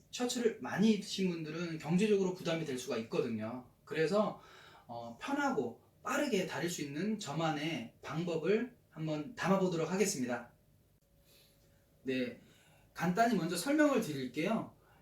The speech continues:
요거는 이제 다림질 하기 전에 이 보통 순서를 정하시는 게 가장 좋으세요. 왼쪽 앞판부터 다려서 왼쪽 팔, 등, 오른쪽 팔,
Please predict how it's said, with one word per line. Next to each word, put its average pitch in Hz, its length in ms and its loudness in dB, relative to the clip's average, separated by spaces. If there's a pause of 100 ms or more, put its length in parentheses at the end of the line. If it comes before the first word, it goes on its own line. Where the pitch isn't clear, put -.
(100)
요거는 160 480 -2
이제 123 680 -2
다림질 208 800 0
하기 262 240 0
전에 208 440 0 (320)
이 147 120 -8
보통 240 260 0
순서를 302 640 2
정하시는 180 540 0
게 156 100 -2
가장 143 260 -6
좋으세요. 131 560 -4 (360)
왼쪽 202 420 0
앞판부터 196 560 -2
다려서 160 680 -2 (580)
왼쪽 160 360 -2
팔, 233 460 0 (420)
등, 226 460 2 (680)
오른쪽 175 380 0
팔, 302 400 -2